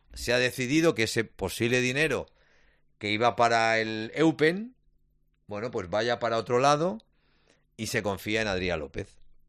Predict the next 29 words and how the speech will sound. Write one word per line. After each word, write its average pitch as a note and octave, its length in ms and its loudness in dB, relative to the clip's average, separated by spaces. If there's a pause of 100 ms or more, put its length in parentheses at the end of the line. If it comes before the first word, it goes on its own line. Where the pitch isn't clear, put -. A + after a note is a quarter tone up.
(680)
Claro, C#3 140 6
el C3 80 4
entrenador. B2+ 720 0 (1500)
¿Cuál E3+ 200 4
es D3+ 120 2
el C#3 120 -2
papel G#2+ 300 -4
del F#2 140 -6
entrenador F2+ 400 -4
en F2 60 -4
estos F2 160 -6
momentos? E2 680 -10 (2000)
Sufrir. G#2 520 -4 (640)
Creo D#3 200 0
que D3 120 0
Quique, D#3 500 -4 (640)
y F2 520 -10 (600)
lo F2+ 100 -14
he - 40 -20
comentado G2+ 540 0
hace F#2 400 -4
muchísimo A2 580 -10
tiempo, D#2 300 -14
cuando F2 160 -10
empezó F2 200 -8
la G#2 100 -4
pretemporada, G2 400 -4
lo A2+ 120 -2
veo, D3 340 -2